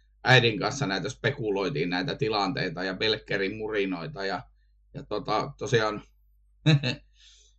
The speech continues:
sitten muristiin toisillemme siellä, siellä olohuoneessa samalla, kun katseltiin sitä Hill Street Bluesia. Mulle jäi se,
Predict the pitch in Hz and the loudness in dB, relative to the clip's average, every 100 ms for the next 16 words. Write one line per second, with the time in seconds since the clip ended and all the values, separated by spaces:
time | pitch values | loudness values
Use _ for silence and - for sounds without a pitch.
0 | _ - 117 - 190 202 214 240 185 139 | _ -4 -4 4 6 8 10 12 12 12
1 | - 185 - 175 139 143 120 113 104 120 | 8 4 6 10 12 10 8 2 0 2
2 | 113 117 - - - 139 - 127 113 120 | 2 0 -4 -12 -2 0 2 2 2 0
3 | - - _ - 135 127 117 107 110 - | -4 -18 _ 6 10 10 6 2 -2 -2
4 | 113 120 117 110 110 123 117 113 101 95 | 2 2 2 0 -2 -2 2 2 2 -2
5 | 92 - 85 - - _ - 120 120 151 | -4 -4 -6 -6 -16 _ -2 0 2 2
6 | 107 - 113 104 104 123 123 156 160 156 | 2 0 0 0 2 4 8 10 10 10
7 | 143 151 - | 8 6 4